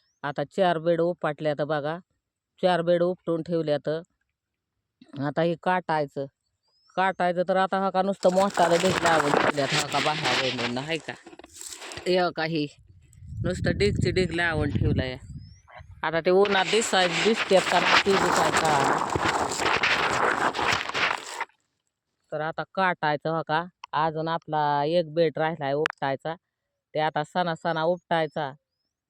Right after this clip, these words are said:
आणि मग काटाय सुरुवात करायची. काटायची सुरुवात करायची भावा बहिणीनं. ते कवा आता सहा वाजत्यात का सात वाजत्यात, ते कांदा संपाय. ते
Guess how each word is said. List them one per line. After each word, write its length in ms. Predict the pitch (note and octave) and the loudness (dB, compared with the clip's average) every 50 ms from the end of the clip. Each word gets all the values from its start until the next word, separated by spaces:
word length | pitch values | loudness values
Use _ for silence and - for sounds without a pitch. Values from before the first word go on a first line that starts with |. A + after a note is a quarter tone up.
| _ _ _ _ _ _ _ _ _ _ _ _ _ _ _ _ _ _ _ _ | _ _ _ _ _ _ _ _ _ _ _ _ _ _ _ _ _ _ _ _
आणि 140 | C#3+ D3 D#3 | -8 -6 -4
मग 120 | E3 E3 D3+ - | -4 -6 -4 -2
काटाय 400 | G3 G3 F#3+ - - D#3+ D#3+ E3 | -2 -2 0 0 0 0 0 0
सुरुवात 340 | - - F3+ E3+ D#3+ D#3 C3+ - - | -2 -2 0 0 0 -2 -2 -4 -6
करायची. 420 | E3+ D#3+ D#3 C#3+ C3+ - - C#3+ - | -4 -2 -2 -2 -4 -4 -8 -10 -6
काटायची 500 | - F3 F3 F3 E3 - E3 D#3+ D3 D#3+ | -4 -2 -2 -2 -2 -2 -2 -2 -2 -4
सुरुवात 360 | E3 - - F3 E3+ E3 D#3+ D3+ D#3 | -6 -4 -2 -2 0 0 -2 -2 -4
करायची 380 | - E3 D#3+ D#3 D3+ C#3+ - D#3 | -4 -4 -2 -2 -4 -4 -4 -4
भावा 300 | D#3 E3+ E3+ F3 D3+ D3 | -4 -4 -4 -4 -4 -4
बहिणीनं. 560 | D3+ D#3+ E3 D#3+ D#3+ D3+ D3+ D3+ C#3+ C3+ C#3 - _ _ _ _ _ _ _ - - _ _ _ _ _ | -2 -2 -4 -4 -4 -6 -6 -6 -6 -6 -8 -12 _ _ _ _ _ _ _ -20 -20 _ _ _ _ _
ते 80 | D3+ D3+ | -6 -2
कवा 320 | - F#3+ F3+ F3 E3+ D#3 - - - | 2 4 4 4 4 2 0 -4 -8
आता 260 | D3 D3+ C#3+ D#3+ E3 | -8 -4 -2 -2 -2
सहा 280 | D#3+ - - F#3+ F#3 F3+ | -2 0 -2 0 2 2
वाजत्यात 360 | F3+ F3+ F3+ - - E3 D#3+ D#3 - | 2 0 0 -2 -2 -4 -4 -4 -4
का 80 | E3 | -8
सात 300 | D#3+ - F#3+ F3+ E3+ - | -4 0 0 0 0 2
वाजत्यात, 420 | D#3+ D#3 D#3 D#3 - - C#3+ C#3 C#3 - | 0 0 0 -2 -2 -4 -2 -2 -2 -2
ते 180 | C#3+ C3+ D#3 | -4 -4 -4
कांदा 420 | D3 - E3+ D#3+ D#3 C#3+ C3+ C3 C3+ | -4 0 0 2 2 2 0 -2 -4
संपाय. 420 | - - D#3+ D#3 D3+ - C#3 C3+ | -4 -4 -4 -4 -2 -2 -4 -4
ते 120 | - - | -4 -6